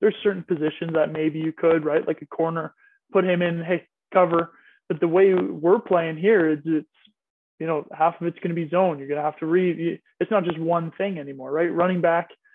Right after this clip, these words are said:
yeah, maybe a little more plug and play, right? But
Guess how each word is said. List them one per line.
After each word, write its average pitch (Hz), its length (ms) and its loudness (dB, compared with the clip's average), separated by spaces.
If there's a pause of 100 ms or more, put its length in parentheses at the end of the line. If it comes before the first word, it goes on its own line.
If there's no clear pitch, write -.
(120)
yeah, 202 180 6
maybe 170 320 0
a 165 60 2
little 165 200 2
more 160 220 0
plug 156 300 0
and 156 160 -4
play, 156 360 0 (460)
right? 165 240 2 (500)
But 175 220 4